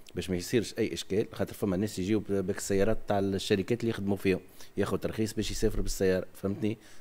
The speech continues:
فما ناس تجي بش-، بسيارة مش متاعو، متاع صاحبه، متاع قريبه، فهمت؟ دونك يعمل له ترخيص مس-، مصح في ال-، السفارة ولا في القنصلية باش ينجم يسافر بها ويستظهر بك ال-، ال-، الوثائق تاع السيارة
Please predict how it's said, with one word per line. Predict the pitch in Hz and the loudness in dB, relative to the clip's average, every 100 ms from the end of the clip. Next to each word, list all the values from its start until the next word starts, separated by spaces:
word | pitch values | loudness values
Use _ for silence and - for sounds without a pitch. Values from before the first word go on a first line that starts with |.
| - | -4
فما | 90 101 | 0 2
ناس | 113 107 | 2 0
تجي | 87 113 | -2 -2
بش-، | 104 101 | 0 0
بسيارة | 95 90 92 110 117 | 0 2 2 4 4
مش | 120 113 | 0 -4
متاعو، | - 104 | 2 2
متاع | 95 104 104 | 2 2 0
صاحبه، | - 117 95 90 | 2 0 0 -6
متاع | 90 98 101 98 95 | -2 -2 0 -2 -2
قريبه، | 95 113 110 90 - - - - | -2 4 4 2 -8 -20 -20 -2
فهمت؟ | 101 123 127 127 - - - | 2 2 0 -4 -6 -8 0
دونك | 98 95 | 2 2
يعمل | 104 139 | 2 4
له | 131 | 2
ترخيص | 120 110 95 95 110 - | 4 2 2 0 0 -2
مس-، | 101 107 - | -4 -2 2
مصح | 117 113 104 117 - | 4 4 2 -4 -4
في | - | -4
ال-، | 95 92 90 | -2 0 -2
السفارة | 90 - 107 90 | -4 -2 0 2
ولا | 82 | 0
في | 80 | -6
القنصلية | - 110 - 73 104 123 - - - | -4 -4 -2 -2 -2 -2 -10 -10 -6
باش | - | 0
ينجم | 127 117 98 | 2 4 2
يسافر | - 95 80 | 0 -2 -2
بها | 73 113 131 - - - | 2 2 0 -8 -18 -8
ويستظهر | 110 120 123 - 123 101 | 2 4 4 4 6 6
بك | 104 101 | 4 2
ال-، | 98 98 | 2 2
ال-، | 95 98 95 | 2 2 2
الوثائق | 92 95 113 101 | 0 0 2 0
تاع | - | -2
السيارة | 82 - - 117 | -8 -6 -2 -2